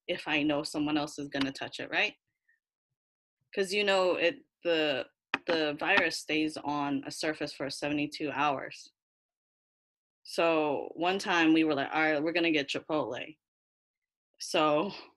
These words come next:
we told the guy to drop it off in the front. So we grabbed it with gloves. <laughs> I will tell you my process.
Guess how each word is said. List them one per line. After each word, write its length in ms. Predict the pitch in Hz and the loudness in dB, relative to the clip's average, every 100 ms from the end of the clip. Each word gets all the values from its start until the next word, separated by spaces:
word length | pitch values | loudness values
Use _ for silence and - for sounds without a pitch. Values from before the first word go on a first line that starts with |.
| - | -8
we 120 | 180 | -4
told 260 | 185 185 160 | -2 -2 0
the 60 | 170 | 2
guy 380 | 170 180 175 175 | 4 4 4 2
to 140 | 170 | -2
drop 260 | 147 135 160 | -2 -2 0
it 80 | |
off 360 | 175 220 233 240 | 2 4 2 -2
in 100 | 180 | -2
the 120 | 160 156 - | -2 -2 -6
front. 300 | 208 151 156 _ _ _ _ _ _ _ _ _ | -2 -2 -6 _ _ _ _ _ _ _ _ _
So 400 | - 185 160 143 | -4 2 4 4
we 220 | 143 190 | 2 0
grabbed 340 | 175 165 160 156 | 4 4 4 4
it 140 | 151 | 2
with 180 | 180 185 | 2 2
gloves. 560 | 170 151 139 165 - - | 4 4 4 0 -6 -8
<laughs> 1080 | - 640 640 659 - _ _ _ _ - - | -8 -8 -10 -14 -20 _ _ _ _ -14 -8
I 60 | |
will 120 | 147 - | -4 -4
tell 300 | - 226 - | 2 2 4
you 180 | 254 262 | 4 6
my 180 | 190 185 | 6 4
process. 800 | - 165 - 156 135 - - | 4 2 2 2 0 -2 -14